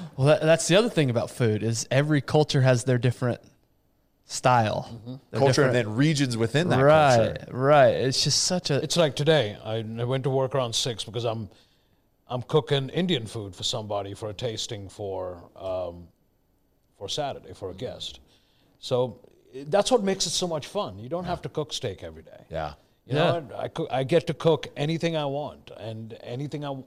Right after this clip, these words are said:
Speaker 2: it's, it, that's, that's the beauty about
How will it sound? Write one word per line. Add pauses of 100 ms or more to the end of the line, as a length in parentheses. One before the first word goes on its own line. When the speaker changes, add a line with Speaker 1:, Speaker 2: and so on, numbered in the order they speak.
(180)
Speaker 2:
it's,
it, (400)
that's, (400)
that's
the
beauty
about